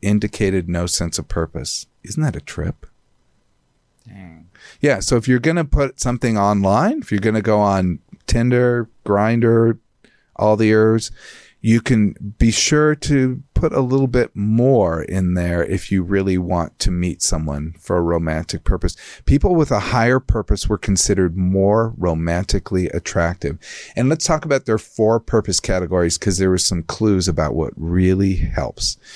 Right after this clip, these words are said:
Speaker 1: There's pro-social orientation, which is goal of helping others. So that, you know, that's been my mission my whole life. So I have to say how interesting, I already fell into one of the groups.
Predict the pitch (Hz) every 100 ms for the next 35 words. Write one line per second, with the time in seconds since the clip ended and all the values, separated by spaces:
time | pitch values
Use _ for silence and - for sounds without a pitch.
0 | - - - - - - 123 117 104 -
1 | - - 127 139 - 120 - 123 120 123
2 | 123 117 - 104 104 131 143 123 - 90
3 | 90 95 95 110 - 90 101 90 - 85
4 | 80 85 139 185 - - - 107 101 -
5 | 135 185 - _ - 143 123 117 139 -
6 | 139 120 107 107 98 - 92 87 90 90
7 | 85 85 82 82 - - 98 87 82 80
8 | - - - - 113 117 107 - - 185
9 | 160 107 104 - 135 - 107 - 95 92
10 | 98 95 95 87 - 98 92 87 90 80
11 | 82 78 76 90 73 -